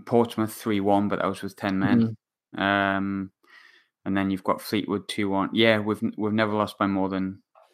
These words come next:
Speaker 1: never lost by more than one goal apart from against yourselves, which was with
Speaker 2: Yeah.
Speaker 1: ten men. So
Speaker 2: Yeah, yeah. So that's, that's obviously worrying for me. Do you know what? It's, do I go with my head and my heart?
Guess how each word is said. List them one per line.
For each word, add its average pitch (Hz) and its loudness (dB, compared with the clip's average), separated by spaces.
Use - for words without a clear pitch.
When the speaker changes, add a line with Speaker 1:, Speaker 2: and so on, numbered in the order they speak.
Speaker 1:
never 113 0
lost 107 2
by 113 4
more 101 4
than 101 0
one 101 2
goal 101 2
apart 101 0
from 98 -4
against 98 -4
yourselves, 107 2
which 104 -2
was 95 -4
with 123 6
Speaker 2:
Yeah. 123 10
Speaker 1:
ten 104 2
men. 104 -2
So 101 -6
Speaker 2:
Yeah, 110 4
yeah. 113 4
So - -2
that's, 156 6
that's 175 4
obviously 135 2
worrying 107 4
for 101 -2
me. 92 -6
Do 147 6
you - 10
know 170 10
what? 113 8
It's, 101 2
do 120 4
I 139 10
go 151 10
with 139 8
my 127 6
head 123 6
and 131 2
my 117 4
heart? 117 4